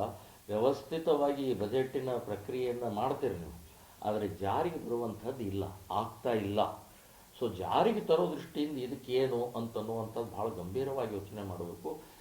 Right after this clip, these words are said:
ಇನ್ನು ಗ್ಯಾರಂಟಿಗಳ ಮೂರ್ಖತನದ ಈ ಯೋಜನೆ ಇವತ್ತು ಬಹಳ ದೊಡ್ಡ ಪ್ರಮಾಣದಲ್ಲಿ ಖೋಟ ಆಗಿದೆ. ಆ, ಅಲ್ಲಿ ಪೂರ್ತಿ ದುಡ್ಡೆಲ್ಲ ಖಾಲಿಯಾಗಿದೆ, ಸರ್ಕಾರದ ಖಜಾನೆ ಎಲ್ಲ ಖಾಲಿಯಾಗಿದೆ.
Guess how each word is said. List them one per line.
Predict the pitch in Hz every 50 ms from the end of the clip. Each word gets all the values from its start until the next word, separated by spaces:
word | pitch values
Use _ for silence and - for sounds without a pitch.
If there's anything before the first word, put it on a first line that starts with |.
| - - -
ಇನ್ನು | 143 156 160 156 156 151 147 143 - - - - - - - 107 95
ಗ್ಯಾರಂಟಿಗಳ | 104 107 110 123 135 147 151 151 151 - 156 143 139 151 147 147 147 147 143 135 117
ಮೂರ್ಖತನದ | 107 107 120 139 147 139 147 - - 143 139 - 131 127 131 131 127 135 131 123
ಈ | 113 101 117 123 120 113 107
ಯೋಜನೆ | 110 123 135 139 131 147 147 143 131 104 85 87 107 - - - - - - - - - -
ಇವತ್ತು | 123 131 131 135 135 - -
ಬಹಳ | 98 90 101 123 143 151 139
ದೊಡ್ಡ | 151 151 147 147
ಪ್ರಮಾಣದಲ್ಲಿ | 156 - 127 123 120 120 120 113 104 101 101 113 120 139 147 147 143 - - - - - -
ಖೋಟ | 120 135 135 -
ಆಗಿದೆ. | 143 135 127 123 110 110 123 123 143 147 - - - - - - - - - - - - -
ಆ, | - 92 95 95 92 92 98 98 95 92 92 92 90
ಅಲ್ಲಿ | 95 95 98 101 98 95 95 95 90 90 90 90 90 90 -
ಪೂರ್ತಿ | - 127 139 135 135 - 151 143 139 135 120 104
ದುಡ್ಡೆಲ್ಲ | 117 131 131 139 139 131 135 127 113 -
ಖಾಲಿಯಾಗಿದೆ, | - 101 107 117 135 139 135 135 131 131 135 127 135 120
ಸರ್ಕಾರದ | - 117 107 101 - 135 131 131 131 120 117 -
ಖಜಾನೆ | 101 92 98 117 123 123 127
ಎಲ್ಲ | 123 120 117
ಖಾಲಿಯಾಗಿದೆ. | 107 - - 87 104 117 127 127 123 127 127 135 131 143 143 143 - -